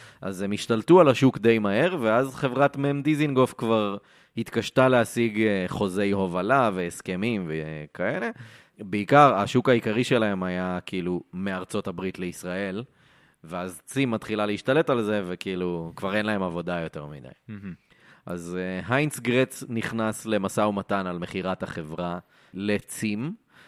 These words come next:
Speaker 1: או ליתר דיוק לחברה בשם שוהם, שהייתה חברת בת של צים.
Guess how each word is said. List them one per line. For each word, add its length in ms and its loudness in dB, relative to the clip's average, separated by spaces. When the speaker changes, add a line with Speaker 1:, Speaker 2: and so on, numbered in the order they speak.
Speaker 1:
או 160 4
ליתר 280 2
דיוק 300 6
לחברה 380 -2
בשם 320 -2
שוהם, 520 2
שהייתה 420 -6
חברת 500 -6
בת 380 -6
של 280 -10
צים. 260 -12